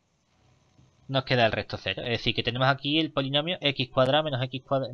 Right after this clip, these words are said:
x cuarta menos x cuadrado menos seis. Es decir, sabemos que f de x factoriza como x cuadrado menos dos x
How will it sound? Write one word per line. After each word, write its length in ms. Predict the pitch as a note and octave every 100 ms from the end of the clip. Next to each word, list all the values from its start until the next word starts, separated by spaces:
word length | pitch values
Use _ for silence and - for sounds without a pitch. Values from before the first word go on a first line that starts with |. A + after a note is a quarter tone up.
| C3
x 220 | C3 B2+
cuarta 300 | - D3 E3+
menos 180 | D#3 B2+
x 140 | C3
cuadrado 280 | - C#3 D#3
menos 220 | C3+ G#2+
seis. 200 | - F2+ - _ _ _ _ _ _ _ _ _ _ _ -
Es 140 | A#2+
decir, 220 | - G3+
sabemos 380 | - C3 C3 B2
que 320 | - A2 C3
f 200 | D#3 D#3+
de 180 | D#3 E3
x 240 | F3+ B3 - _ _ _ _ _ _ _ _
factoriza 800 | - - C3 - C3+ D3 D#3+ F#3 -
como 360 | A#2+ G2+ E2+ _ _ _ _ _ _ _ _ _ -
x 320 | C#3+ C#3+ C#3
cuadrado 580 | D3 C#3 D3 D#3+ G3+ - _ -
menos 320 | B2+ B2 A#2
dos 160 | B2+ C3
x 340 | B2 -